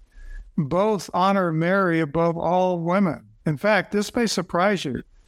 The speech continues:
Islam in the book of Quran speaks more about Mary than the Bible does. Mary's mentioned over thirty times. She's the only woman mentioned in the Quran.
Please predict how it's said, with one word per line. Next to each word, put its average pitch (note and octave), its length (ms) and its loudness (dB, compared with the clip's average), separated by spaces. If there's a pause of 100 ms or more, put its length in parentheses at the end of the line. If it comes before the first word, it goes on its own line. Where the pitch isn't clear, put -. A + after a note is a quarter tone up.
(760)
Islam E3 880 2 (200)
in F3 120 2
the E3 80 2
book G3 240 0
of D#3+ 100 -2
Quran D#3+ 720 0
speaks - 460 -2
more F#3+ 260 2
about D#3+ 380 0
Mary F3 640 0 (760)
than F3+ 680 0
the E3+ 120 -4
Bible A3 380 0
does. C3+ 640 -6 (600)
Mary's F3+ 500 0
mentioned E3+ 640 0
over E3 240 0
thirty F3 340 0
times. E3+ 460 0
She's D3+ 240 -2
the E3 120 2
only E3+ 220 2
woman D#3 440 2
mentioned D#3 400 0
in D3 100 2
the C#3 80 2
Quran. D3+ 600 2